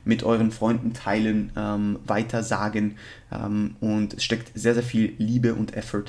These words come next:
in diesen Podcast. Ich mache es wirklich, wirklich sehr, sehr gerne und wenn ich da immer und immer mehr Leute erreichen kann, die davon profitieren können irgendwo durch, dann freut mich das riesig,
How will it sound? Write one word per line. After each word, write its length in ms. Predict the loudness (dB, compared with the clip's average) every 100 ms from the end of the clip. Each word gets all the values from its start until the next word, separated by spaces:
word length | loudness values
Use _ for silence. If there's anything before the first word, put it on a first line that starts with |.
| -6
in 160 | -2 -2
diesen 220 | 0 -4
Podcast. 420 | -4 -6 -6 -8 -6
Ich 80 |
mache 160 | -6 -4
es 220 | -8 -2
wirklich, 340 | 0 2 0 0
wirklich 280 | -2 -2
sehr, 160 | -2 -2
sehr 120 | -2
gerne 240 | -2 -2 0
und 100 | 2
wenn 120 | 2
ich 180 | 2 -4 -16 -18 -6
da 100 | 2
immer 260 | 6 10 10
und 100 | 10
immer 140 | 6
mehr 160 | 6 4
Leute 260 | 2 0 -2
erreichen 300 | -2 -4 -4
kann, 260 | -4 -6 -8 -12 -6
die 360 | -4 -4 -6 -6
davon 320 | -2 0 0
profitieren 540 | 0 -4 -4 2 4
können 280 | 4 4 2
irgendwo 280 | 2 2 2
durch, 340 | 2 2 0 -6 -18 -10 0
dann 220 | 0 0
freut 260 | 0 0
mich 120 | 0 -2
das 280 | -2 -4 -16 -12 -4
riesig, 500 | 0 0 0 -6